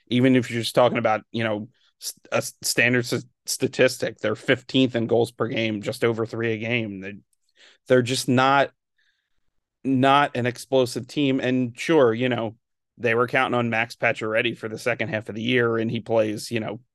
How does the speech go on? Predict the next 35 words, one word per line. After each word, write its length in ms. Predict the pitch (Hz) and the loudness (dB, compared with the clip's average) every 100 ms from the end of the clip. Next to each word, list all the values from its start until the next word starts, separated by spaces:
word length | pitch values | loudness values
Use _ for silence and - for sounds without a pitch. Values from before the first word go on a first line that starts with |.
| _ _ - | _ _ -20
five 420 | - 123 107 107 | -2 2 2 0
games 360 | 107 117 123 110 | -4 -2 -2 -4
this 240 | 101 104 | -8 -8
year 160 | 104 107 | -6 -6
before 580 | 107 - 117 110 113 120 _ _ - _ | -8 -8 -8 -6 -6 -10 _ _ -20 _
the 160 | - 110 | -4 -2
Achilles, 720 | 104 131 131 120 120 120 110 | 2 4 6 6 2 -2 -4
and, 400 | 113 110 110 - | -4 -4 -4 -6
you 120 | 104 | -8
know, 200 | 104 101 98 _ | -8 -8 -12 _
losing 460 | 131 135 123 127 113 | 2 4 6 2 0
Svechnikov, 800 | - 123 117 - 123 107 107 | 0 0 0 0 -2 -2 -2
who 80 | 123 | -2
was 160 | 110 107 | -4 -2
also 260 | 113 123 | -2 -2
having 220 | 110 107 107 | -6 -6 -8
a 40 | |
good 200 | 101 104 | -10 -10
year, 240 | 107 110 | -8 -4
is, 300 | 117 110 - _ _ _ _ _ | -4 -4 -10 _ _ _ _ _
is 200 | - 156 | 4 4
gonna 160 | 139 165 | 6 6
be 140 | 143 | 6
tough 260 | 123 151 143 | 4 2 2
for 160 | 120 113 | -4 0
any 200 | 135 117 | 0 -2
team 340 | - 113 107 | -4 -4 -4
to 120 | 110 | -4
lose 460 | 113 123 127 123 - | -2 0 0 0 -4
two 200 | - 127 | 0 2
of 60 | |
their 120 | 117 107 | 0 -2
top 300 | - 117 - | -2 -2 -2
six 260 | 117 101 | -8 -8
forwards, 880 | - 113 123 120 110 110 120 - - | -8 0 0 0 -4 -8 -10 -14 -16